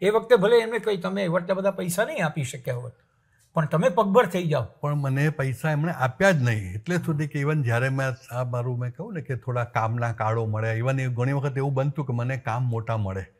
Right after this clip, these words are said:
Speaker 2: કે મારી પોતાની પાસે માનો કે પચીસ હજારની મૂડી છે અને મને પચાસ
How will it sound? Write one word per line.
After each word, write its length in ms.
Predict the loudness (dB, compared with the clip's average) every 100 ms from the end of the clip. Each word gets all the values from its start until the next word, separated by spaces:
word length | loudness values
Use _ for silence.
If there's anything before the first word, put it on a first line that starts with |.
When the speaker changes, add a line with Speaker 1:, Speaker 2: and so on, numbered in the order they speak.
| _ _ _ _ -6
Speaker 2:
કે 60 |
મારી 280 | 0 2 2
પોતાની 420 | 0 -2 0 -2
પાસે 260 | -2 -4 -4
માનો 240 | -4 -4
કે 100 | -6 -6
પચીસ 340 | -4 -2 -2
હજારની 300 | -2 0 0
મૂડી 300 | 0 0 -2
છે 60 | -2
અને 100 | -2
મને 200 | -2 -4
પચાસ 360 | -6 -6 -8